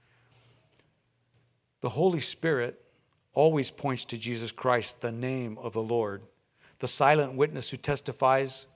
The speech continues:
of God and conforms us into the image of Christ. In John chapter fifteen, verse sixteen, it reads, "But when the Helper comes,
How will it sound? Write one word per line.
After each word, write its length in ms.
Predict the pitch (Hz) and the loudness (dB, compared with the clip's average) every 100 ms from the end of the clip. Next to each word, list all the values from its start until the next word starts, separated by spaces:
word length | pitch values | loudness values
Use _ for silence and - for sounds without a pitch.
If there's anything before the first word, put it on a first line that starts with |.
| _ _ _ _ _ _ _ - | _ _ _ _ _ _ _ -2
of 200 | 139 117 | 0 2
God 360 | 139 151 123 117 | 6 8 6 2
and 120 | 113 | -6
conforms 480 | 120 - 143 135 135 | -8 -2 0 0 -2
us 140 | 120 | -2
into 160 | 131 123 | -4 -6
the 160 | 127 | -6
image 300 | 139 135 127 | -4 -4 -2
of 120 | 123 | -4
Christ. 600 | - 131 123 107 - - - _ _ _ _ _ _ _ _ _ _ _ _ | -2 0 0 0 -2 -4 -12 _ _ _ _ _ _ _ _ _ _ _ _
In 140 | 131 123 | -6 0
John 360 | 127 151 143 | 4 4 2
chapter 320 | 120 131 - | 0 -2 -2
fifteen, 580 | 120 - 143 - 156 139 | -6 -4 -6 -6 -6 -4
verse 260 | 123 131 - | 0 2 4
sixteen, 640 | - 175 - 120 113 113 - | 2 4 2 0 -6 -8 -6
it 140 | 131 | -6
reads, 460 | 127 120 117 113 - - - - - | -2 -2 -2 -4 -6 -10 -20 -8 -2
"But 160 | 160 | -2
when 200 | 147 147 | -2 -2
the 100 | 135 | -2
Helper 460 | 104 131 175 175 190 | 4 8 8 6 2
comes, 720 | 190 185 196 120 113 - | 2 2 2 0 -4 -6